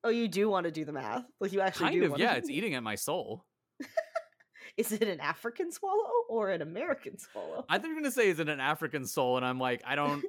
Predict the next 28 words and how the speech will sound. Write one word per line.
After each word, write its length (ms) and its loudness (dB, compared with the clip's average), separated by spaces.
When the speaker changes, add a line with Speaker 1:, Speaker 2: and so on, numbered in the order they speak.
Speaker 2:
know 260 2
where 180 2
this 160 0
is 140 -2
going," 380 0
but 120 0
anyways. 680 -2
Speaker 1:
<laughs> 120 -8
I 40 -2
was 100 2
talking 160 4
about 180 4
the 80 4
bir-, 260 2
the 120 0
birds? 380 4
Was 100 -4
it 100 0
a 60 -2
swallow? 240 0
Speaker 2:
Yes. 180 4
Speaker 1:
I 40 -4
don't 240 -4
know. 80 2
<laughs> 40 -20
Speaker 2:
Uh, 200 0
but 140 0
yeah, 300 0